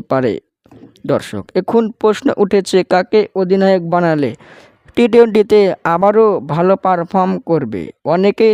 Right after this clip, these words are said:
চাইছে হার্দিক পান্ডিয়াকে, আবার অনেকেই চাইছে ঋষভ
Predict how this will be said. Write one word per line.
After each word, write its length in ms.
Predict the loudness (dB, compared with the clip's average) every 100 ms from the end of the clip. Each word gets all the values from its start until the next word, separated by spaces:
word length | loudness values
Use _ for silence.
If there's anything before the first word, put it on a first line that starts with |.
| 2
চাইছে 340 | 0 0 0 0 -2 -8 -4
হার্দিক 420 | -2 -2 -2 -4 _ -4
পান্ডিয়াকে, 600 | -2 0 2 0 0 -2 -4 -12 _ _ _ _ _ _ _ _ -6
আবার 180 | -2 -2 0
অনেকেই 340 | 0 2 2 2 2
চাইছে 340 | 0 0 -2 -2 -8 -20 -12 -2 0
ঋষভ 260 | 0 -2